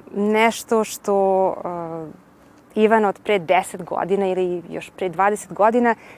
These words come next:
nikad ne bi mogla da zamisli da će se u stvari njoj dogoditi. Tako da sad sam srećna i,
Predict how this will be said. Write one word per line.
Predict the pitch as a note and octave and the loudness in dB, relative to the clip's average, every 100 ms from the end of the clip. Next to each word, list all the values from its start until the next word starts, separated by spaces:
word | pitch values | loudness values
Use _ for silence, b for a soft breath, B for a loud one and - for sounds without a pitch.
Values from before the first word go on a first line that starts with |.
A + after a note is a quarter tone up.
| B | B
nikad | G#3+ A#3+ C#4 F4 - G#3+ | 2 6 6 6 4 -2
ne | F#3 F#3+ | 2 2
bi | F#3+ | 2
mogla | F3+ F#3 F#3 | 0 2 2
da | F3 | 2
zamisli | F3 G3+ G3+ F#3 | 0 -2 -2 -2
da | |
će | E3+ | -2
se | F3+ - F3 - - - - | -4 -2 -4 -4 -20 -14 -10
u | |
stvari | F3 - G3+ G3+ | -8 2 4 6
njoj | G3 G3 | 4 2
dogoditi. | F#3 E3 - E3+ - D#4 D4+ B B B B B B B - - - - - - - - - - - | 2 -2 -4 -6 -2 -2 -2 B B B B B B B -20 -20 -20 -20 -20 -20 -20 -20 -20 -20 -20
Tako | - F3 - | -14 -4 0
da | G3+ - - | -2 -4 -16
sad | - F#3+ | -6 -4
sam | - A#3 | -2 0
srećna | E4 D#4+ - G3 F3+ | 4 4 2 -2 0
i, | G3 G3 F#3+ | 0 -2 -6